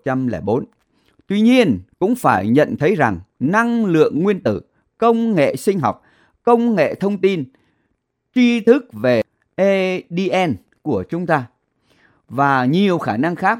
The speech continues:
mà chúng ta đã đạt được, mang lại cho chúng ta sức mạnh to lớn. Chưa bao giờ con người lại có sức mạnh như thế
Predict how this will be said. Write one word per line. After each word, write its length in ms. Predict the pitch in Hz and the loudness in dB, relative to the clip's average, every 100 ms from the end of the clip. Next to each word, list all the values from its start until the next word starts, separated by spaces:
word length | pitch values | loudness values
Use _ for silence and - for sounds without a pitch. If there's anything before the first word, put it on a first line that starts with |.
| - | -6
mà 240 | 107 117 | -4 -2
chúng 260 | 107 175 185 | 0 -2 0
ta 300 | 160 156 147 | 2 2 2
đã 320 | 135 - - - | 0 -2 -2 -6
đạt 200 | 127 - | -10 -4
được, 260 | 107 - _ _ _ _ | -6 -6 _ _ _ _
mang 380 | 127 165 175 151 | 0 2 2 0
lại 220 | 120 90 | -2 -2
cho 80 | 160 147 | -8 -4
chúng 140 | 175 | -4
ta 180 | 156 147 | 0 -2
sức 240 | - 233 | -2 -4
mạnh 180 | 127 107 - _ | 0 -2 -4 _
to 160 | 165 | 0
lớn. 200 | 151 170 240 _ _ _ _ _ _ | 2 0 -2 _ _ _ _ _ _
Chưa 280 | - 269 269 | 0 2 4
bao 200 | 254 254 | 4 2
giờ 300 | 156 135 139 | 2 2 2
con 240 | 139 226 160 | 0 -2 0
người 260 | 131 123 | 0 0
lại 160 | 127 - | 0 -2
có 120 | 220 | -6
sức 260 | - 285 147 | -4 -8 -4
mạnh 200 | 127 - | -6 -4
như 220 | 151 202 | -4 -2
thế 260 | 170 156 | 0 0